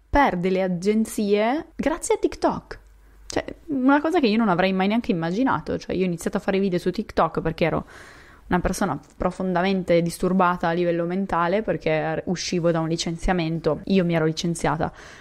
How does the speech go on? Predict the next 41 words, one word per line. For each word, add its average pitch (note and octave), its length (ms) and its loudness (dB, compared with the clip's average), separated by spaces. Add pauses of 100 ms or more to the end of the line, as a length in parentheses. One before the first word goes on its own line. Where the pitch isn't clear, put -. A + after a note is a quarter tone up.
ma G#3+ 100 0
comunque F3 360 0
per E3 140 0
me D#3+ 120 0
era D3+ 160 2
costata D#3+ 380 -2
molta D#3+ 240 2
fatica, D3+ 360 -2
cioè - 180 -4
mi E3 100 0
sono E3+ 160 -2
sentita E3+ 360 -2
veramente E3 460 0
una D#3 160 2
perdente. D#3+ 760 0
E - 60 4
quindi C#4+ 200 4
ho - 20 2
iniziato G3+ 240 0
a G3+ 40 -2
fare A3 160 2
video A3 200 4
su G#3 120 -6
TikTok G3+ 460 0
raccontando F#3 1200 2 (120)
la E3+ 120 -2
mia E3 120 -2
vita, F#3+ 440 0
quindi E3 200 -4
il - 60 -8
fatto - 180 -4
che - 120 -4
io E3+ 60 2
avessi E3+ 220 -2
studiato D#3+ 380 -4
visual E3+ 280 0
merchandising, A3+ 840 4
che G3+ 100 -2
fossi E3+ 260 -6
una D#3+ 120 -2
persona D#3+ 480 0